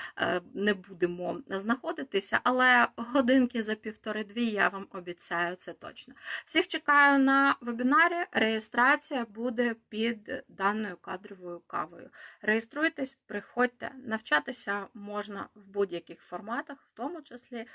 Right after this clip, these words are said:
безкоштовно. Дякую вам всім за увагу, всім бажаю, щоб сьогодні антистрес не знадобився, і зустрінемося і на вебінарі, і на наступній кадровій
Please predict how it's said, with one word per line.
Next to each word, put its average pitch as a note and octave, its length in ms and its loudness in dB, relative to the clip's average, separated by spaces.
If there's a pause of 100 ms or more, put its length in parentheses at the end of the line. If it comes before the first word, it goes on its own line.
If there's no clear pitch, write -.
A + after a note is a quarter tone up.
(240)
безкоштовно. - 640 -10 (420)
Дякую D#4+ 360 4
вам C#4+ 160 2
всім C#4+ 240 -2
за C4 140 2
увагу, E4+ 500 2
всім C4+ 640 4 (100)
бажаю, A#3 600 4
щоб - 220 -12
сьогодні G3+ 500 -2
антистрес - 760 -4 (340)
не G#3+ 300 4
знадобився, D4 1040 -2
і E4+ 260 0 (220)
зустрінемося C4+ 1500 2 (240)
і D4 160 4
на G#4 100 4
вебінарі, D#4+ 600 2
і - 120 -8
на E4 120 2
наступній A#3+ 580 0
кадровій G3+ 580 -4